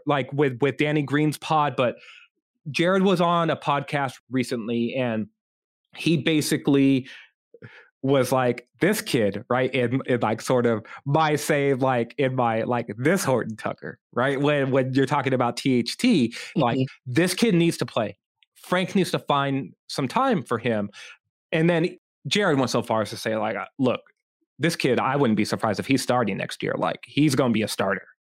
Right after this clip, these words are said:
Speaker 1: for someone, ideally the Lakers." And, and, and so T H T's progression on both sides of the ball, like, we talked a lot about him offensively and the boost that he can give. What have you been seeing from him defensively?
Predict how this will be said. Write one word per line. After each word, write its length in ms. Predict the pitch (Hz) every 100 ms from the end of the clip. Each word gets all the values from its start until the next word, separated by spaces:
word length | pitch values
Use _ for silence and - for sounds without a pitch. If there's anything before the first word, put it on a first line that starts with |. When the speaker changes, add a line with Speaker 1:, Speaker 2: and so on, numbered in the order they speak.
| _ _ _ _ -
Speaker 1:
for 140 | 127
someone, 480 | - 185 123 107 - - - - - -
ideally 400 | 139 123 147 127
the 120 | 117
Lakers." 420 | 113 107 - - - - -
And, 180 | 165 170
and, 180 | 165 180
and 160 | 160
so 420 | - 185 156 127 - _ _ _
T 180 | - 285
H 120 | 254
T's 180 | - 233
progression 680 | - 147 143 135 - 107 101 _
on 180 | 143 143
both 260 | 127 185 180
sides 260 | 143 127
of 60 | 123
the 60 |
ball, 200 | 113 117
like, 180 | 113 127
we 80 | 185
talked 280 | 190 226 190
a 20 |
lot 240 | 143 151
about 240 | 143 135 110
him 220 | 139 123
offensively 840 | 139 202 196 139 123 110 104 98 -
and 240 | 160 143
the 60 | 143
boost 400 | 120 165 175 -
that 80 | 156
he 160 | 151
can 200 | 120 127
give. 300 | 113 120 110 - - -
What 340 | 143 156 240 294
have 100 | 247
you 140 | 240
been 160 | 220 190
seeing 260 | 202 196
from 160 | 185 156
him 220 | 160 139
defensively? 1040 | 123 143 160 147 123 127 107 113 107 104